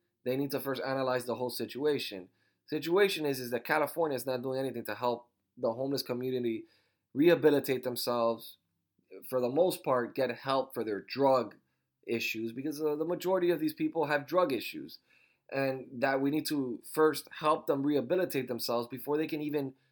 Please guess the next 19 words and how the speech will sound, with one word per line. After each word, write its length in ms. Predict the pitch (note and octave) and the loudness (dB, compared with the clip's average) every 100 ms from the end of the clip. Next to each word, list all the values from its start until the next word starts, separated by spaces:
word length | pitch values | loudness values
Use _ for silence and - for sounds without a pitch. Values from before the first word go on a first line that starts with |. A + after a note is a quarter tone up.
| _ _ - | _ _ -2
begin 760 | B2 D#3 B2+ E3+ F#3+ B2 G2+ F2 _ _ | 4 4 6 6 6 4 -2 -12 _ _
to 100 | - | -6
start 280 | A#2+ - B2 | -2 2 2
a 60 | G#2+ | 2
life. 440 | G2+ D#2 C2+ - - _ _ _ _ _ _ _ _ _ - | 0 -4 -8 -14 -20 _ _ _ _ _ _ _ _ _ -6
Um, 460 | D3 C#3+ C3 B2+ A#2+ - _ _ _ - | 0 0 0 -4 -10 -18 _ _ _ -4
luckily, 500 | C3 A3+ A3+ D3+ D3 | 4 4 4 2 0
people 260 | D#3 D#3 D#3+ | 0 2 2
are 80 | |
finally 400 | C3+ D#3+ F#3+ F3+ | 2 2 2 2
coming 300 | - D#3+ E3+ | 0 -2 0
to 100 | E3+ | -2
their 120 | E3+ E3 | -2 -2
senses, 520 | C#3+ B2+ B2 D#3 C#3 | -2 -2 -2 -2 0
and 240 | B2 A#2 - _ _ - | 0 -2 -8 _ _ -4
over 200 | C3+ C#3 | -2 0
seven 320 | - D#3 D#3 | 0 0 -2
hundred 320 | D#3 D3+ - | -4 -6 -2
thousand 560 | C#3+ C#3 C#3 D#3 F#3 | -2 0 -2 -6 -10